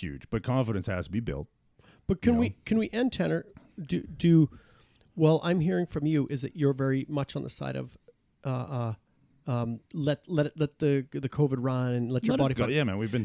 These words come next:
Speaker 2: No,
Speaker 1: fucking dealing with this
Speaker 2: but,
Speaker 1: shit
Speaker 2: but,
Speaker 1: for years.
Speaker 2: but can we go like this? Well, well, you might be right, and the other person,
Speaker 1: Mm-hmm.
Speaker 2: you know, I've had family members say the exact opposite.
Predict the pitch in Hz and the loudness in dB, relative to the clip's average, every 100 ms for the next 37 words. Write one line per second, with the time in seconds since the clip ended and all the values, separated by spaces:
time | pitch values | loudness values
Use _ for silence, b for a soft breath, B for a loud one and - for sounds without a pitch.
0 | - 220 107 95 92 90 - - - 202 | 4 6 6 2 -2 -2 2 0 0 -4
1 | 71 71 - - 185 190 190 247 214 - | -4 -4 -4 -2 0 0 0 -2 -2 -4
2 | 170 - - 156 156 147 175 185 - 170 | -8 -8 -10 -10 -8 -2 0 0 -4 -10
3 | 165 170 170 160 240 233 220 160 156 160 | -2 0 0 0 0 0 -2 -4 -6 -8
4 | - 156 156 233 349 - 151 127 - 156 | -4 -2 0 -2 -8 -8 -8 -8 -8 -2
5 | 143 202 131 - 165 170 220 254 - 180 | 2 2 0 2 2 2 0 -2 -2 0
6 | 233 139 143 - 147 147 143 135 143 - | 0 0 -2 -4 -4 -4 -6 -8 -10 -8
7 | - - - | -10 -8 -12